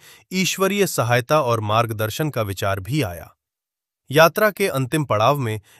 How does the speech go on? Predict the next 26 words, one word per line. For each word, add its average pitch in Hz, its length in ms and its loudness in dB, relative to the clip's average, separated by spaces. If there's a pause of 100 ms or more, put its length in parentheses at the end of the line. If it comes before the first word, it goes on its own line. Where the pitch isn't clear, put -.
एसाव 175 400 2
का 170 140 0
विचार 123 400 2
अपने 123 360 -6
साथ 123 260 2 (200)
कई 175 180 2
विपत्तियों 135 560 -2
का 120 160 -2
पूर्वाभास 104 760 -2
लेकर 98 300 -6
आया। 87 300 -12 (680)
याकूब 156 460 2
के 190 160 0
भाग 127 320 2
जाने 117 300 0
के 117 100 -6
पश्चात 113 520 0 (360)
एसाव 170 420 2
स्वयं 160 400 0
को 165 160 -4
अपने 127 340 -2
पिता 139 300 0
की 135 180 -4
धन 117 220 -4
संपत्ति 113 540 -4
का 117 240 0